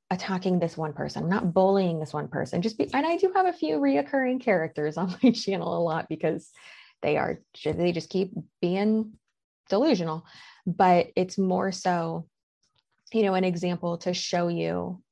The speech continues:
um, you know, what's happening. Because if thi-, if these people are saying this, there's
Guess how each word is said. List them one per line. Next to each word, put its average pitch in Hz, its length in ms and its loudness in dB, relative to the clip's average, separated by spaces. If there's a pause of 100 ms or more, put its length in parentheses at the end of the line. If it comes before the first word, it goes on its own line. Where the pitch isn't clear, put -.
(140)
um, 175 400 0
you 185 80 0
know, 170 100 0
what's 165 220 -4
happening. 208 340 -2
Because 180 220 -2
if 185 80 -4
thi-, 247 260 2
if 185 140 -4
these 302 220 0
people 311 260 0
are 262 80 2
saying 214 320 0
this, 254 300 -4 (680)
there's 202 340 4